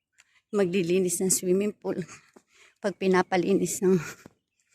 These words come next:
amo namin. Pero, madalang yun. Hindi every Friday silang nagko-continuous.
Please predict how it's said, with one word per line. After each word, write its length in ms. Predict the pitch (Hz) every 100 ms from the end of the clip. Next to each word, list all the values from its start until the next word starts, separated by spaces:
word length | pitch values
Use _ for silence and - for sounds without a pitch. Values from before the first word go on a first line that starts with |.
| _ - _ _ _ _ -
amo 240 | 185 180
namin. 560 | 185 208 220 190 185 196
Pero, 320 | 254 269 277 - - _ _ - - -
madalang 560 | 247 240 226 226 202 196
yun. 200 | 202 208 - _ _ _ _ _ _
Hindi 320 | 247 226 240
every 320 | 202 208 214 -
Friday 480 | 208 196 202 190
silang 400 | - 196 196 190
nagko-continuous. 1800 | 175 - - _ _ _ _ _ - - 214 180 196 165 165 160 160 -